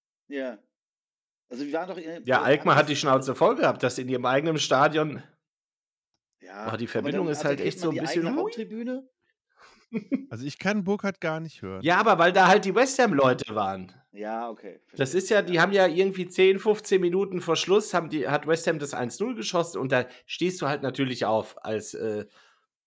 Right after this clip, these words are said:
Speaker 2: äh, West Ham-Mensch und das fanden die Alkmaar-Leute dann nicht so witzig und weil das anscheinend auch schon öfters vorgekommen ist,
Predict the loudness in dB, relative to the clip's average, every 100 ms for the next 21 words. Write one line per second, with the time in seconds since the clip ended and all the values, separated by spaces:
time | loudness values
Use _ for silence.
0 | -4 -2 2 2 2 0 2 2 2 -2
1 | -6 -8 -4 -4 -4 2 2 2 0 0
2 | 0 -6 -6 0 0 0 0 4 4 4
3 | 0 -2 -2 -6 -4 0 0 0 -4 -4
4 | -6 -6 -10 -12 -8 -2 -2 -2 -6 -6
5 | -2 -2 -2 -2 -4 -4 -6 -4 -6 -2
6 | -2 -2 -2 -2 -2 -4 -6